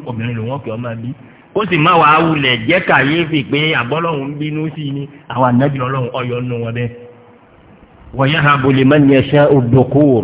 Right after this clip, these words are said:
Bọ́ bá sì wù ú ń gbà mí, ọkùnrin, ọkùnrin lòun ọmọ bùn ẹ lò. Ẹ rí, ẹ wo bọ́lọ̀ tí ń wí, kí ni? Yahabu. Ìyẹn ni pé kì í ṣe kó dìsáàbù ẹ̀. Ẹni tí a ní ọmọ bí obìnrin, kì í ṣe kó ń lọ lẹ́tọ̀ọ́ sí o.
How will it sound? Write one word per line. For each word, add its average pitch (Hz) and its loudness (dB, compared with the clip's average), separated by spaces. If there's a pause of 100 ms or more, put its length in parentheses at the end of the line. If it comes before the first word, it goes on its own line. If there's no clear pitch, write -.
Bọ́ 135 0
bá 151 2
sì 151 -2
wù 127 -2
ú 120 2
ń 143 2
gbà 135 2
mí, 131 2 (1200)
ọkùnrin, 120 0
ọkùnrin 113 0
lòun 101 0
ọmọ 117 2
bùn 101 0
ẹ 107 2
lò. 104 2
Ẹ - 2
rí, 139 0
ẹ 156 -2
wo 160 -2
bọ́lọ̀ 180 0
tí 156 -4
ń 165 -2
wí, 165 0
kí 190 -2
ni? 165 0 (320)
Yahabu. 156 4 (760)
Ìyẹn 208 -2
ni 233 0
pé 277 -2
kì 226 0
í 202 0
ṣe 202 -2
kó 226 -2
dìsáàbù 196 2
ẹ̀. 151 2 (1120)
Ẹni 202 0
tí 220 -6
a 202 6
ní 214 0
ọmọ 220 4
bí 190 -2
obìnrin, 175 2
kì 151 -8
í 165 0
ṣe 180 -4
kó 202 -2
ń 180 -4
lọ 185 2
lẹ́tọ̀ọ́ 170 -4
sí 156 -4
o. 151 -4